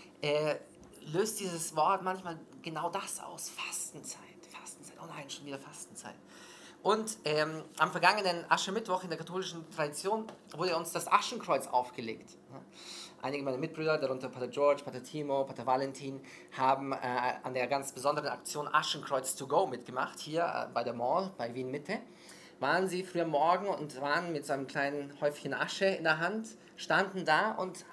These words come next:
haben das Aschenkreuz denen aufgelegt, die das wollten, die gerade auf dem Weg zur Arbeit waren. Und,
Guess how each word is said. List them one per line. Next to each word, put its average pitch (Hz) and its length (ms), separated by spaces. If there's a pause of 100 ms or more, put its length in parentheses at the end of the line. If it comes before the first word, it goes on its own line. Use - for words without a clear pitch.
haben 170 260
das 147 220
Aschenkreuz 175 840 (300)
denen 170 320
aufgelegt, 165 440
die 165 60
das 151 200
wollten, 170 380
die 139 120
gerade 139 200
auf 139 60
dem 135 140
Weg 151 160
zur 117 140
Arbeit 156 360
waren. 147 180 (640)
Und, 196 440